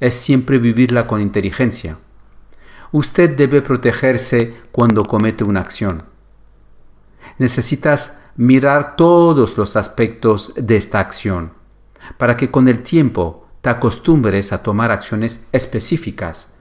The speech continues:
acciones bien formuladas, acciones bien pensadas, y en ese momento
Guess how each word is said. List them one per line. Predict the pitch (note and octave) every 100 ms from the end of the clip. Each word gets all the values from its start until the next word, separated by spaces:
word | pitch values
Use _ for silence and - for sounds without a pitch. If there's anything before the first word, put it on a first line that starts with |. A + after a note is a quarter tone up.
| _ - - - _ _ _ -
acciones | C3 - - C3+ C3 B2+ - -
bien | A#2+ A2+ C3+ G3
formuladas, | - A2+ F#2+ G2 F#2 E2 D#2+ - - _ _ _ _ _ _ _ -
acciones | - A#2+ - C3+ B2+ B2+ B2 -
bien | - A2+ A#2+ E3 G3
pensadas, | - F#2 - F2 E2+ D#2+ - - - _ _ - -
y | A#2+
en | A#2
ese | C3 -
momento | D3+ D3 C#3 G#2 - E2+ D#2+